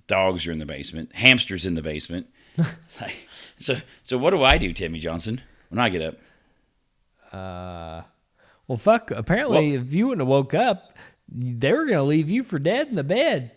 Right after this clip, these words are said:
Speaker 1: Yeah, well, yeah, they were. They,
Speaker 2: Yeah.
Speaker 1: they, they, they got everything but me.
Speaker 2: Yeah.
Speaker 1: But anyway, <laughs> no, what did I do, though? Being the, the good, the, probably the same thing you would have done.
Speaker 2: Um, got some snacks?
Speaker 1: No.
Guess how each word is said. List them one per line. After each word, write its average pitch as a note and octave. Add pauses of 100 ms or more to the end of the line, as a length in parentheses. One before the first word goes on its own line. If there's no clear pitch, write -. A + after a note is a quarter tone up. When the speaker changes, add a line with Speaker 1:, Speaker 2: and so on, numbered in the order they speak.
(180)
Speaker 1:
Yeah, G2+
well, G2
yeah, G2+
they B2
were. G#2 (100)
They, A2
Speaker 2:
Yeah. B2+ (360)
Speaker 1:
they, A#2
they, A2
they A2
got C3
everything B2
but F#2+
me. F#2+ (160)
Speaker 2:
Yeah. D#3+
Speaker 1:
But -
anyway, G2 (160)
<laughs> -
no, G#2+
what A2
did A#2+
I G#2+
do, F2+
though? E2
Being A#2
the, F2+
the G2+
good, G#2+ (360)
the, B2
probably G#3
the -
same B2
thing G#2+
you G2
would F2+
have D#2+
done. D2 (840)
Speaker 2:
Um, F#2 (1120)
got G#2+
some G2+
snacks? B2 (480)
Speaker 1:
No. F#2+